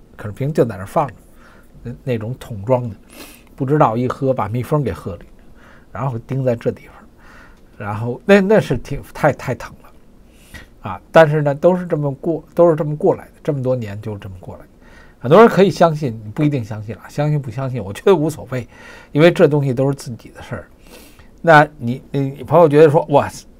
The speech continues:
哇塞，这么你还那个如何如何”，这个我们就是尽自己最大可能。OK，川普，这是我们，这是今天出来一段分析示意图。这段示意图是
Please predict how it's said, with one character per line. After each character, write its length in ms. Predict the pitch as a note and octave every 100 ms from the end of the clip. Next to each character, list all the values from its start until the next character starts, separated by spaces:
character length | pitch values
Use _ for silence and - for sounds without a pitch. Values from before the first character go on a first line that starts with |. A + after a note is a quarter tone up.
| -
哇 120 | C3+
塞， 240 | - - - - -
这 100 | D#3
么 80 |
你 120 | C3 F#2
还 200 | - B2+
那 120 | D3
个 100 | A#2+
如 180 | A2+ C3
何 140 | B2+
如 160 | B2+ A#2+
何”， 160 | A2 A2+
这 140 | F#3
个 240 | C#3+ A2 F#2+ - - - - - _ _ _ _ - - - - _
我 60 | B2
们 100 | C#3
就 120 | F3+
是 60 | D#3
尽 260 | E3+ C#3+
自 160 | C3+ C#3+
己 160 | A2
最 220 | G2 - B2+
大 160 | G#2
可 140 | - -
能。 140 | - - _ - - - -
OK， 340 | D#3+ E3 D#3+ D#3+ -
川 240 | - G3+ G3+
普， 420 | - C3 B2 A#2+ -
这 140 | F#3
是 160 | - E3+
我 100 | A#2
们， 340 | A2 B2+ C3+ -
这 140 | F#3
是 60 | D#3+
今 240 | D#3 G3
天 200 | D#3+ D#3
出 160 | D#3 D3+
来 140 | B2+
一 180 | A#2+ A2+
段 320 | A#2 B2+ G#2 G#2 - - - - -
分 240 | - E3+
析 240 | D3+ C#3+ -
示 240 | - -
意 140 | E3 C3+
图。 340 | - B2+ F#3+ - _ - - - -
这 120 | G#3+
段 160 | G3+ F3+
示 160 | D#3
意 120 | E3 D3
图 280 | D3 D3+
是 220 | D3+ D#3+